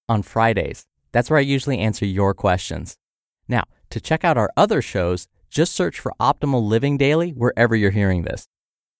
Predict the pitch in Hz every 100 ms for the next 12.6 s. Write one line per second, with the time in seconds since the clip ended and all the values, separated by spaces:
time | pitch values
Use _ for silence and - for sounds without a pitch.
0 | _ 120 120 170 233 269 - 156 156 -
1 | - - 208 - 151 226 202 165 143 -
2 | - 127 220 220 - 151 135 117 - 107
3 | 98 113 143 196 _ _ _ - - -
4 | 202 240 - 110 107 - _ - 135 123
5 | 117 104 98 - 113 - - _ _ _
6 | _ - 127 147 190 185 123 135 143 -
7 | 120 107 110 - 107 101 - _ _ 117
8 | 110 - - 147 - 117 107 - 101 90
9 | 87 - - 117 139 123 - 104 - 139
10 | 117 107 - 160 160 120 - - 107 110
11 | - 104 101 107 - 101 - 151 156 -
12 | 117 101 98 95 98